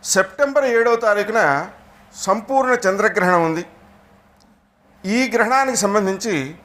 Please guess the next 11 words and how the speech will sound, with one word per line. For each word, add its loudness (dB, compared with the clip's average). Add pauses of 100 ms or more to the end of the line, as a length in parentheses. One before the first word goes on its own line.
(440)
కర్కాటక, 0
వృశ్చిక, 0
కుంభ, -2
మీన 0
రాశుల 0
వారు 0 (1500)
దానాలు, 0 (1080)
అంటే -2 (1200)
సూర్యబింబం, -4 (1700)
నాగబింబం 0 (760)
సువర్ణంతోనూ, -2